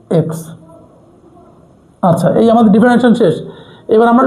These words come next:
সাদা টাজা লিখবো আর কি, আর কিছু না। এবার এখানে কাটাকাটি দেখো, এই এক্স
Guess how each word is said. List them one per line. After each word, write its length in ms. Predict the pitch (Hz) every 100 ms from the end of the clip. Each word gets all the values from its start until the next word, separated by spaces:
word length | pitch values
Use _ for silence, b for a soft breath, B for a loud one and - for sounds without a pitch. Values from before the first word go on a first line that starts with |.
| 214
সাদা 160 | 220 196
টাজা 160 | 190 165
লিখবো 180 | 147 143
আর 40 | 135
কি, 40 | 151
আর 60 | 147
কিছু 120 | 151 151
না। 60 | 107 - - - - - - - - - - - - - - _ - 196
এবার 200 | 202 220 220 - - - _ 240
এখানে 160 | 220 269 277
কাটাকাটি 320 | 269 277 262
দেখো, 140 | 226 202
এই 40 | 226
এক্স 120 | 226